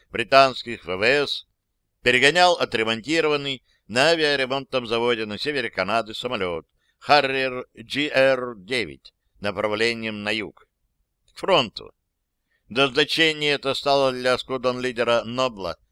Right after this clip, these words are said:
что-то вроде поощрения, потому что за несколько дней жестоких схваток в небе саш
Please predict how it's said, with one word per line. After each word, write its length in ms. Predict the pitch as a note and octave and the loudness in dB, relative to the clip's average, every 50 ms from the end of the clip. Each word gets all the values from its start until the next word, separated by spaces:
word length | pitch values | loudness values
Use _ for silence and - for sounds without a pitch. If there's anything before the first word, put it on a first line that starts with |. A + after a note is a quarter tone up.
| _ _ _ _ _ | _ _ _ _ _
что-то 320 | - - D3+ E3 C#3+ D3 | -8 -2 -2 0 0 0
вроде 320 | C#3+ C#3+ C#3 C#3 C3+ B2 A#2+ | 0 0 0 -2 -2 -4 -6
поощрения, 1040 | _ - C3 C3 B2+ - - - B2+ C3 A#2+ A2 F2+ D2+ C2+ B1+ A1+ A1 A#1 A#1+ _ _ _ _ _ _ _ - | _ 2 2 2 2 0 -4 -8 -8 -6 -6 -6 -6 -8 -12 -16 -18 -18 -18 -20 _ _ _ _ _ _ _ -4
потому 320 | - C3 C#3 D3 C#3+ C#3 B2+ | -4 0 0 0 0 -2 -4
что 280 | - - C3 B2+ A#2 | -2 -2 -2 -2 0
за 160 | A2 G#2+ B2 | 0 0 -2
несколько 520 | B2 B2+ A#2+ - - A2+ A2+ G2+ F#2 A2+ A2+ | 0 0 -4 -6 -6 -8 -8 -6 -6 -8 -8
дней 340 | G#2 G#2 A#2+ B2+ B2+ A#2 G2 | -8 -6 -6 -4 -4 -4 -4
жестоких 580 | F2 G2 F#2 - - A#2 A#2 G2 G#2 G2+ - | -6 -8 -10 -6 -6 -6 -6 -6 -8 -12 -10
схваток 520 | - - - A2 A2+ A2+ - - F#2+ - F2 | -10 -4 0 2 2 2 0 -4 -10 -8 -8
в 80 | G2 | -10
небе 400 | G2+ G#2+ A2+ A2+ G#2 F2+ - - _ _ _ _ _ _ _ _ _ | -6 -4 -4 -4 -4 -6 -10 -12 _ _ _ _ _ _ _ _ _
саш 640 | - - - C#3 C#3 C3+ B2+ - - - - - | -10 0 4 6 6 6 6 4 -4 -10 -10 -14